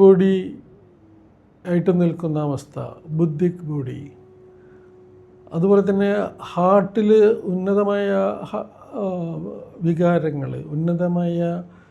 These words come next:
സ്നേഹകാരുണ്യങ്ങൾ, ഫോർഗീവ്നെസ്, റിയലായിട്ടുള്ള ഫോർഗീവ്നെസ്. അപ്പ ഫോർഗീവ്നെസ് ചെയ്യേണ്ടതുള്ളത് കൊണ്ട് ഫോർഗീവ് ചെയ്യുകയല്ല, നമുക്ക് ഫോർഗീവ്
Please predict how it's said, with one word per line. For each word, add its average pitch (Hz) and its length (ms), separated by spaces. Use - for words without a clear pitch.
സ്നേഹകാരുണ്യങ്ങൾ, 165 1400
ഫോർഗീവ്നെസ്, 170 920
റിയലായിട്ടുള്ള 202 840
ഫോർഗീവ്നെസ്. 135 720
അപ്പ 165 380
ഫോർഗീവ്നെസ് 190 800
ചെയ്യേണ്ടതുള്ളത് 180 840
കൊണ്ട് 196 280
ഫോർഗീവ് 170 540
ചെയ്യുകയല്ല, 139 720
നമുക്ക് 151 300
ഫോർഗീവ് 165 460